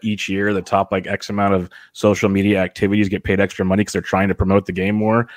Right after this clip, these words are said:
So they're trying to get these guys out there. But, uh, what were you gonna say, Zach?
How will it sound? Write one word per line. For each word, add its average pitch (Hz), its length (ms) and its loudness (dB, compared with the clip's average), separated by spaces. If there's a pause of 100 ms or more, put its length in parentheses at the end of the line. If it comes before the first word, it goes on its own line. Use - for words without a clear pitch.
(180)
So - 140 -8
they're 123 60 0
trying 120 300 0
to 104 60 -6
get 95 120 -8
these 92 160 -12
guys 90 220 -6
out 82 180 -8
there. - 180 -16 (160)
But, 95 220 -4
uh, 95 60 0
what 107 100 0
were 113 60 2
you 110 40 2
gonna 110 80 2
say, 110 160 2
Zach? 110 300 0